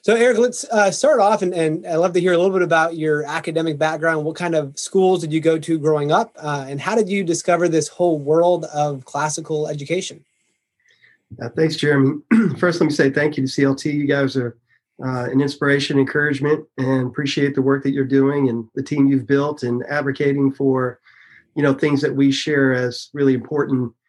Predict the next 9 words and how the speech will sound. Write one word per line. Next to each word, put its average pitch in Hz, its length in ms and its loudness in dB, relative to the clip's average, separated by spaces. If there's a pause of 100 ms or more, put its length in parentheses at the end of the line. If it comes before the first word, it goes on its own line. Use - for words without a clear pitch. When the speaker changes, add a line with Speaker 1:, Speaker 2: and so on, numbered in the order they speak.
(280)
Speaker 2:
for 135 160 0
our 123 80 -2
culture, 135 560 -2
for 127 180 -8
our 120 120 -4
kids. 135 580 -2
So 120 540 -4
thank 143 200 -2
you. 113 220 -2